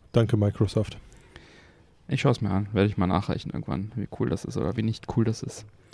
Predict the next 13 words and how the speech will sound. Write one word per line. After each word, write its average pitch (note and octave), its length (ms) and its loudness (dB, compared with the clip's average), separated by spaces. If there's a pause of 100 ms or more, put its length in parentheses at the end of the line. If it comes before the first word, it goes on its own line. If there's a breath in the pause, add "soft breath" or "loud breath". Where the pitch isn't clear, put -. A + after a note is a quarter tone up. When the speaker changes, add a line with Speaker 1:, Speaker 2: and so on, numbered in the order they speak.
(1200 soft breath)
Speaker 2:
Ja, - 120 -6
Savifex, A2+ 580 4
du - 80 0
kommst A#2 220 4
auf A2+ 100 0
die A2 120 0
Xbox-Plattform C3 600 -2
und B2 60 2
es A#2+ 80 -2
kommt B2+ 100 -2
nur B2+ 100 4
noch A#2 80 2
Scheiße. - 400 -8